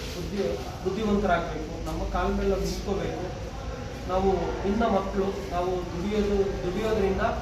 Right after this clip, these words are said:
ನಮ್ಮ ಶಕ್ತಿ ವ್ಯಯ ಆಗ್ತದೆ. ಯಾಕಂದ್ರೆ ಈಗ ನೀವೆಲ್ಲ "ಬೆಳೆಯುವ ಚಿಗುರು ಮೊಳಕೆಯಲ್ಲಿ" ಅಂತ ಹೇಳ್ತಾರೆ, ಅಂದ್ರೆ ಈಗ ನೀವು ಬೆಳೀತಾ ಇದ್ದೀರಾ, ನೀವು ದಷ್ಟಪುಷ್ಟವಾಗಿ ಬೆಳಿಬೇಕು. ನಿಮ್ಗೆ ಆರೋಗ್ಯವಾದ ಒಂದು ವಾತಾವರಣ ಸಿಗ್ಬೇಕು, ಒಳ್ಳೆ ಪೌಷ್ಟಿಕಾಂಶ ಇರುವಂತ ಊಟ ಸಿಗ್ಬೇಕು.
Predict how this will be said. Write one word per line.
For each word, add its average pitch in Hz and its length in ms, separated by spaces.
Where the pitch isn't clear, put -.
ನಮ್ಮ 226 260
ಶಕ್ತಿ 202 600
ವ್ಯಯ 180 200
ಆಗ್ತದೆ. 202 720
ಯಾಕಂದ್ರೆ 233 680
ಈಗ 214 120
ನೀವೆಲ್ಲ 226 580
"ಬೆಳೆಯುವ 196 480
ಚಿಗುರು 202 340
ಮೊಳಕೆಯಲ್ಲಿ" 185 520
ಅಂತ 175 100
ಹೇಳ್ತಾರೆ, 170 380
ಅಂದ್ರೆ 214 320
ಈಗ 269 120
ನೀವು 214 360
ಬೆಳೀತಾ 175 280
ಇದ್ದೀರಾ, 156 280
ನೀವು - 440
ದಷ್ಟಪುಷ್ಟವಾಗಿ 220 840
ಬೆಳಿಬೇಕು. - 800
ನಿಮ್ಗೆ 208 200
ಆರೋಗ್ಯವಾದ 190 960
ಒಂದು 180 120
ವಾತಾವರಣ 202 420
ಸಿಗ್ಬೇಕು, 170 720
ಒಳ್ಳೆ 185 180
ಪೌಷ್ಟಿಕಾಂಶ 190 800
ಇರುವಂತ 180 280
ಊಟ 185 380
ಸಿಗ್ಬೇಕು. 143 560